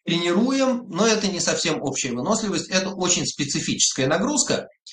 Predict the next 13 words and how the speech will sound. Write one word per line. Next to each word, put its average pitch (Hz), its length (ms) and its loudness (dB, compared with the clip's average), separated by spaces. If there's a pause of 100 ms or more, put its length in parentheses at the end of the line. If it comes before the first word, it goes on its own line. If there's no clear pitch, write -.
(220)
которую 135 460 0
можно 123 460 -4 (720)
тренировать 127 580 4
таким 107 280 -4
способом. - 500 -14 (320)
Вот 214 340 0 (140)
у 151 140 -2
игровиков 190 580 4
так 208 200 4
бывает, 208 480 6
как - 180 0
выяснилось, 123 640 -2
у 110 680 -8